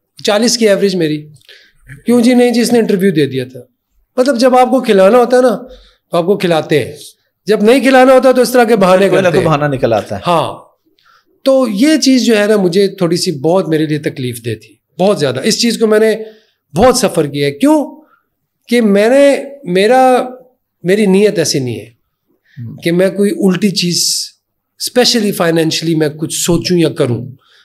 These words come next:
Speaker 1: ना। अल्हम्दुलिल्लाह, किया है कभी। तो मुझे इस चीज़ ने ना बहुत ज़्यादा अंदर से ना, आ,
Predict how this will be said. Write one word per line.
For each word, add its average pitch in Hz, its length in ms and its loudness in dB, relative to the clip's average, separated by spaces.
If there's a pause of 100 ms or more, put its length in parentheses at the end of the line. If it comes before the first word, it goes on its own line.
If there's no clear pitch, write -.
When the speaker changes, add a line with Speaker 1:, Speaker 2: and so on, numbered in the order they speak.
(100)
Speaker 1:
ना। 233 160 2
अल्हम्दुलिल्लाह, 196 640 2
किया 190 300 0
है 147 60 -2
कभी। 113 360 -10 (1120)
तो 170 60 0
मुझे 214 300 2
इस - 180 -2
चीज़ 240 180 0
ने 240 80 2
ना 240 100 2
बहुत 165 440 0
ज़्यादा 170 280 4 (1300)
अंदर 160 240 2
से 165 180 -2
ना, 170 160 0 (1300)
आ, 117 480 -4